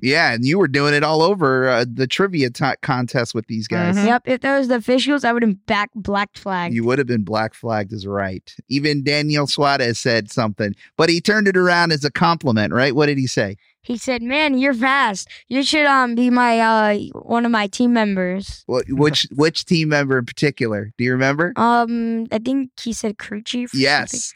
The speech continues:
Speaker 1: And why did he say the crew chief?
Speaker 3: 'Cause, um, he can, I, I
Speaker 1: What do the
Speaker 3: 'cause
Speaker 1: crew chiefs have to do? They,
Speaker 3: they have
Speaker 1: they
Speaker 3: to
Speaker 1: always push the envelope, right? They, they always straddle that line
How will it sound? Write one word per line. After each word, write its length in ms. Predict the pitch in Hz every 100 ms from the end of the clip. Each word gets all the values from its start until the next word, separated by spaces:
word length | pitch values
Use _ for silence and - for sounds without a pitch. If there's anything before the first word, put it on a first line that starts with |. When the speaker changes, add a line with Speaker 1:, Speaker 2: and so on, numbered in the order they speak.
| - _
Speaker 1:
And 200 | - 139 135
why 200 | 147 160
did 120 | 160
he 80 | 151
say 180 | - 143
the 100 | 131
crew 220 | 156 135
chief? 360 | - 107 98 _ _ _ -
Speaker 3:
'Cause, 640 | 240 233 220 214 202 226 - -
um, 760 | 240 233 220 214 208 214 214 - - _ _ _ _ -
he 140 | 240
can, 340 | 214 247 220 214
I, 420 | 208 202 202 208
I 60 | -
Speaker 1:
What 200 | 143 185
do 60 | 214
the 100 | 208
Speaker 3:
'cause 60 |
Speaker 1:
crew 200 | - 208
chiefs 320 | 185 196 170
have 240 | - 160 -
to 100 | 139
do? 320 | 143 127 104 _ -
They, 100 | 127
Speaker 3:
they 60 | 247
have 120 | 233
Speaker 1:
they 80 | 143
Speaker 3:
to 80 |
Speaker 1:
always 340 | 165 190 214 208
push 560 | - 202 208 - - - _ _ _ -
the 160 | 139 156
envelope, 320 | 160 131 110
right? 220 | 143 165
They, 160 | 156 127 _ -
they 100 | 139 151
always 260 | 185 208
straddle 600 | - - 175 170 190 202
that 260 | 190 175 165
line 680 | 151 151 147 135 110 107